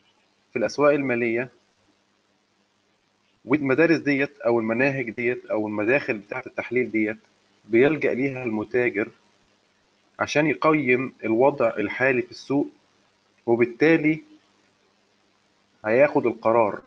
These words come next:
إما إنه يتداول في الظروف ديت أو إنه يستنى وينتظر فرص أفضل. ولازم كل متاجر وكل تريدر إنه لازم يكون عارف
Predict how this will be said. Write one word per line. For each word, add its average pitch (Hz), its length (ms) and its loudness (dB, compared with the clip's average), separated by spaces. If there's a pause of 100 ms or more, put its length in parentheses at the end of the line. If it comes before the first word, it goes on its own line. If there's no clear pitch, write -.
(600)
إما 139 340 0 (220)
إنه 117 340 -4 (1300)
يتداول 123 560 4
في - 120 -6
الظروف 127 380 2
ديت 165 400 2 (160)
أو 165 280 4
إنه 151 440 2 (420)
يستنى 135 640 2 (180)
وينتظر 110 600 0
فرص - 680 -2 (160)
أفضل. 107 340 -6 (1700)
ولازم 175 500 4 (360)
كل 165 320 4
متاجر 127 600 2
وكل 131 260 2
تريدر 127 520 0 (640)
إنه 120 260 0
لازم 131 500 2
يكون 120 240 -2
عارف 131 580 0